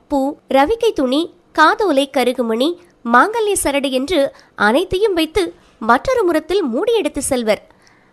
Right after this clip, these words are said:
ஆற்றங்கரையில் இவற்றை வைத்து தேங்காய் உடைத்து கற்பூரம் ஏற்றி வணங்குவர். கணவனின் நலனுக்காக பிரார்த்திக்கும் ஒரு நாளாகவும்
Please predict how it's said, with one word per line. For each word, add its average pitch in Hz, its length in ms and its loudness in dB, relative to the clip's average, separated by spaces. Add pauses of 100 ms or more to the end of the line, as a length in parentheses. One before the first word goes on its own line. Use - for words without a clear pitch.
(140)
ஆற்றங்கரையில் 302 720 0
இவற்றை 339 340 -4
வைத்து 269 380 -2
தேங்காய் 339 380 -2
உடைத்து 294 340 -2 (420)
கற்பூரம் 440 440 0
ஏற்றி 370 220 -4
வணங்குவர். 247 480 -2 (640)
கணவனின் 262 500 0
நலனுக்காக 277 560 0
பிரார்த்திக்கும் 294 600 -4 (240)
ஒரு 349 220 0
நாளாகவும் 330 640 0